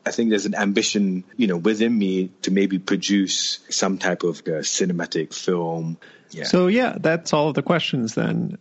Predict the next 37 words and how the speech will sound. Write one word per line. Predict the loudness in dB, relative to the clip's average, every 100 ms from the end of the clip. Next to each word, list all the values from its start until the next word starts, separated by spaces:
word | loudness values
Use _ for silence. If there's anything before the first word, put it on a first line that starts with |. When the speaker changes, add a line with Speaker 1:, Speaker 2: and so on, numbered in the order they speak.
| -4
Speaker 2:
How | 0
do | 2
you | 2
feel | 2 2
about | 2 -2
it? | -4 -14 _
Speaker 1:
It | 2
was | 2 2
great. | 0 0 -6
It | -4
was | 0
awesome | 0 0 0
talking | 0 0 0
to | 0
you. | 0 -4 _ -20 _ -4
And, | 0 2 2 2
uh, | 2
when | 0 -2
we | 0
were | 0
first | 0 0 0 -2 -10 -10
in | -4 -4
touch | -2 -2 -2 -4
through | -2 0
email, | 0 0 -2 -4 -8 _ -6
I | -4
think | -2 0
I | 2
mentioned | 2 0 -2 0
to |
you | -2
it |
could | 0
be | -2
quite | -2 -2 -2
therapeutic. | -2 0 0 0 0 0 -4 -6
And | -6